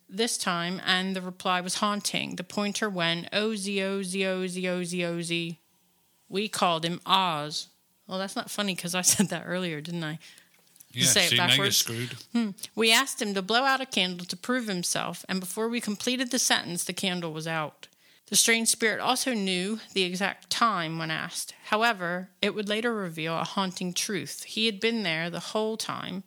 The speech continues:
Speaker 1: posing as her friend's father and her mother, answering questions correctly by reading their minds. The two of them immediately put the Ouija board away when the spirit began to curse. They wanted nothing more to do with this Oz.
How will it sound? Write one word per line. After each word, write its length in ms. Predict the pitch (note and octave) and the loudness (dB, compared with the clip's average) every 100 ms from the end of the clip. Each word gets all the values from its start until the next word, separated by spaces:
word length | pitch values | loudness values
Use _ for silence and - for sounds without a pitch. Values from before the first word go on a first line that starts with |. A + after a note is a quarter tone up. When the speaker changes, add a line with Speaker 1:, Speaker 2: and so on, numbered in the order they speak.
| _ | _
Speaker 1:
posing 400 | - G#3+ G#3+ G3+ | -2 0 0 0
as 100 | F#3 | 0
her 80 | F#3 | -2
friend's 320 | - E3+ E3 | -2 -2 -2
father 400 | - D#3 D#3+ E3+ | 0 0 0 0
and 160 | F#3 A3 | 2 2
her 80 | G#3+ | 2
mother, 420 | E3 D3+ E3+ G3 - - - | -2 -4 -4 -6 -10 -8 2
answering 420 | G#3 G#3+ A3+ G#3 | 2 4 0 0
questions 480 | - E3 - E3+ E3+ | -2 0 0 0 -2
correctly 440 | - F3 F3 F#3 | 2 2 2 -2
by 120 | F3 | 0
reading 480 | F3 E3+ F3 E3+ F3 | 0 2 2 2 0
their 120 | F3+ | 0
minds. 760 | F#3+ G#3+ G#3+ E3 D3 - - - _ _ _ _ _ - | 0 0 0 -2 -4 -6 -8 -8 _ _ _ _ _ -6
The 120 | G3+ | -2
two 300 | G3 B3+ C4+ | 2 4 4
of 160 | A3 F3 | 0 0
them 120 | F3 | 0
immediately 640 | F3+ F#3+ A3+ A3 - E3+ | 2 2 2 0 -2 -4
put 200 | F3 F3+ | -6 -6
the 60 | E3+ | -2
Ouija 220 | F3 E3+ | -2 -4
board 200 | F3 E3+ | -6 -6
away 360 | E3+ G3+ G#3 G#3 - - | 0 0 0 -2 -12 -8
when 120 | F#3+ F#3 | -2 0
the 60 | |
spirit 300 | F3 - E3+ | 0 -2 -2
began 280 | E3+ E3 D#3+ | -2 -2 -2
to 100 | D#3 | -4
curse. 640 | - - G3 - - - - - - - | -6 -4 -4 -4 -6 -6 -8 -20 -20 0
They 100 | G3 | 0
wanted 280 | G3+ G3 F3+ | 2 0 2
nothing 340 | G3 G3 G#3+ | 0 2 0
more 160 | F#3+ F3 | 0 -2
to 80 | E3 | -2
do 200 | F3+ G3+ | 0 0
with 140 | E3+ | 0
this 220 | D#3+ E3+ - - | -2 -2 -2 0
Oz. 520 | D3+ D3 D3+ G3 | 2 2 0 -4